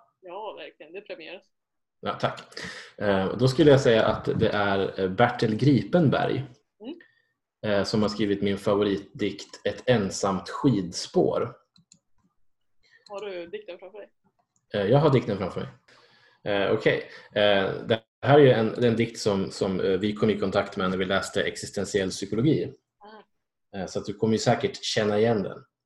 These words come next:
Speaker 1: Ja, förmodligen.
Speaker 2: Ja, eller
Speaker 1: Ja.
Speaker 2: kanske inte. Eh, den, den handlar ju om, om, eh, temat i dikten som, som man lyfte fram då i kurslitteraturen var att den menar på att livet har ingen mening,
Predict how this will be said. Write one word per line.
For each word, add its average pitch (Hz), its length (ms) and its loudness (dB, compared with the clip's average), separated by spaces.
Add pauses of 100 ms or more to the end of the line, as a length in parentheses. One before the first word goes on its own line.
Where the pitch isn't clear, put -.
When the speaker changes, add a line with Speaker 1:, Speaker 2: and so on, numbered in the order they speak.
(120)
Speaker 1:
Ja, 202 220 -18
förmodligen. 190 480 -16 (600)
Speaker 2:
Ja, - 340 -8
eller 95 120 -6
Speaker 1:
Ja. 98 140 -6
Speaker 2:
kanske 123 200 2
inte. - 140 -6 (500)
Eh, 95 220 -2 (1040)
den, 123 200 2
den 123 140 6
handlar 127 340 8
ju 117 140 6
om, 113 360 4
om, 107 300 4 (920)
eh, 98 140 -4
temat 127 440 4
i 117 60 4
dikten 98 560 -4
som, 95 380 -4
som 107 120 -6
man 98 120 -2
lyfte 98 240 -4
fram 95 320 -4
då 92 120 -4
i 90 40 -6
kurslitteraturen 104 880 -2
var 90 200 -2
att - 160 -8 (520)
den 92 480 -2
menar 92 300 -4
på 92 180 -4
att 92 120 -6
livet 101 340 -2
har 95 160 -2
ingen 95 240 -4
mening, 95 520 -4